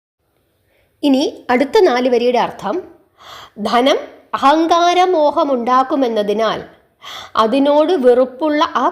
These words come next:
കുചേലൻ അവിടുത്തെ കാണാനുള്ള കൗതുകത്തോടുകൂടി വിശന്നു വലഞ്ഞ ഭാര്യയുടെ അഭ്യർത്ഥനയെ മാനിച്ചുകൊണ്ടും വസ്ത്രത്തിൻ്റെ കോന്തലയിൽ അല്പം അവിൽ അവിടുത്തേക്ക്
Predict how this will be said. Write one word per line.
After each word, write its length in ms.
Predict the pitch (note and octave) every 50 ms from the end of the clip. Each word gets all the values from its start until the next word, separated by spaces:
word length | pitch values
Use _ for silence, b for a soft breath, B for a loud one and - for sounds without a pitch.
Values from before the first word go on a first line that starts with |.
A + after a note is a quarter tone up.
| -
കുചേലൻ 540 | D#4+ B3+ - - C4+ C4+ C#4 C4 A3 G3+ A#3 D#4 F4+ - - - _ B B B B B B B B A3+
അവിടുത്തെ 500 | A#3+ A#3+ D4 C#4+ E4 D4+ E4 E4+ E4 F#4 G#4+ - -
കാണാനുള്ള 640 | D#4+ C4 B3+ C4 C4+ C#4 C#4+ D4+ D4 D4+ D4 C#4+ D#4 D#4+ D#4+
കൗതുകത്തോടുകൂടി 1120 | D4 - A#3+ A3 C4+ A#3 D4 C#4+ D4 - D4+ D4 D4 D4 D4 D4+ C#4+ C#4 C4+ B3+ A#3 C#4 D4+ D4+
വിശന്നു 400 | - - - C4+ B3 A#3+ C4+ D4 D4+ D4+
വലഞ്ഞ 360 | C#4+ C4+ C4 C4 C4 C4 D4 D4+ C4+ B3
ഭാര്യയുടെ 600 | G#3+ A#3 A3 A3+ A#3+ C4 C4 C4 C4 C4 B3+ C#4+ - - A3
അഭ്യർത്ഥനയെ 760 | G3+ F#3+ B3+ C4 C4 C4 - - C#4+ C4+ C4 B3+ B3 B3+ C#4 D4+ C4+
മാനിച്ചുകൊണ്ടും 840 | A#3+ G#3 G3+ G#3+ A#3 A#3 - - F4 C4+ C4 G#3+ G3 F#3 G#3 G#3+ G3+ - - - _ _ _ _ _ _ _ _ _ _ _ B B B B B B B B B A#3+ A#3+
വസ്ത്രത്തിൻ്റെ 800 | A#3+ A#3 - - D#4 D4+ D4+ D4+ D4+ - D4+ D4 D4 C4+ D#4 G4+ - -
കോന്തലയിൽ 640 | C4+ A#3+ B3+ C4+ C4+ C4 D4 C#4+ C#4+ C#4 C#4 C#4 D#4 F4+ - - - A3
അല്പം 440 | A#3 B3 A#3+ - - E4 D#4+ F4+ - - - A#3 A3+
അവിൽ 200 | A3 G#3 C4 D#4 A4+ - - A3
അവിടുത്തേക്ക് 680 | G#3+ G3+ A3+ C4+ C#4 C#4 - - D4 D4 D4 C#4 F4